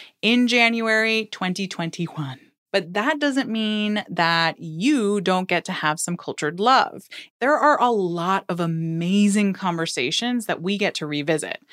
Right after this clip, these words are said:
which is why this episode and the next three episodes, we're gonna be re-releasing some of our very favorite conversations with some of our very favorite artists.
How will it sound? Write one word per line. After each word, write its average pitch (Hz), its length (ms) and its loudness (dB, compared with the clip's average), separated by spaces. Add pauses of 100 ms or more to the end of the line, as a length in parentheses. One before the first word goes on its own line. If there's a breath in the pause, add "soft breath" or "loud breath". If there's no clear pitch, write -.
(420 loud breath)
which 202 120 4
is 226 100 4
why 220 500 4
this 254 340 2
episode 262 560 4
and 214 160 4
the 214 40 4
next 202 300 0
three 330 240 2
episodes, 196 720 0 (360 loud breath)
we're 220 180 4
gonna 311 160 2
be 262 140 2
re-releasing 214 1000 -2
some 185 220 -2
of 170 140 -2
our 208 480 2
very 220 440 -2
favorite 220 520 0
conversations 175 1120 -2
with 185 180 -2
some 185 160 -6
of 170 140 -4
our 151 200 0
very 165 400 2
favorite 226 380 0
artists. 147 800 0